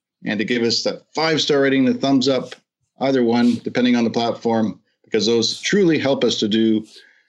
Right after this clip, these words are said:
what we love to do and to bring you this podcast on a weekly basis. You can see more of our team's work on Facebook, on Instagram, on our YouTube channel,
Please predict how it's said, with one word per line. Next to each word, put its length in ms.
what 120
we 120
love 180
to 100
do 360
and 80
to 60
bring 180
you 100
this 100
podcast 760
on 100
a 40
weekly 280
basis. 720
You 80
can 100
see 140
more 240
of 60
our 120
team's 320
work 440
on 160
Facebook, 640
on 160
Instagram, 880
on 500
our 120
YouTube 400
channel, 560